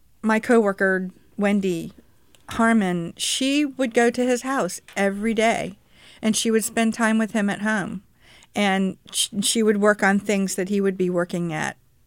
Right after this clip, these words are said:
at school, working on at school. Um,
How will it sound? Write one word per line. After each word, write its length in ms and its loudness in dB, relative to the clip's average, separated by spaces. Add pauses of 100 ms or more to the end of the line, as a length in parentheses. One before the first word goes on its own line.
at 220 -6
school, 600 -2 (120)
working 320 -4
on 140 -2
at 160 -8
school. 480 0 (680)
Um, 360 0